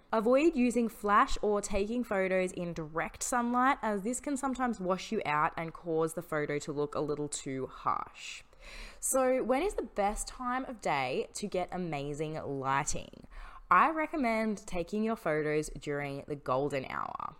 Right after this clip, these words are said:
What and when is that, you ask? The golden hour is the time when the sun is closest to the horizon. Usually it's an hour before or an hour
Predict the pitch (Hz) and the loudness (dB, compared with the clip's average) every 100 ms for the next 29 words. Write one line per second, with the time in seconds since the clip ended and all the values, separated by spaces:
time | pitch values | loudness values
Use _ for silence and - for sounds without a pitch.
0 | _ - - - 208 311 302 240 190 202 | _ -20 -14 6 8 10 8 6 6 4
1 | 262 170 175 214 214 240 233 233 359 - | 4 2 2 2 2 4 4 4 4 0
2 | - - - - - 262 269 269 294 392 | -8 -8 -20 -18 -2 4 6 6 6 2
3 | 220 208 214 196 202 - - 190 196 247 | 4 4 4 0 -2 -4 4 6 6 2
4 | - 202 190 185 - 160 - 170 196 - | 0 0 0 -2 -6 -6 0 0 0 -4
5 | - - 135 156 165 - - - 135 139 | -6 -2 -2 -2 -8 -8 -8 -6 -4 -2
6 | 147 131 156 160 - - - - - - | 0 6 6 6 0 -10 -14 -18 -20 -16
7 | - 208 247 294 311 262 220 202 202 180 | -6 -2 0 0 0 0 -2 -4 -4 -2
8 | 196 226 247 277 - 170 135 113 185 - | 2 2 2 2 0 -2 0 0 -2 0
9 | - 160 165 - - 143 139 139 | 2 4 4 2 0 2 2 2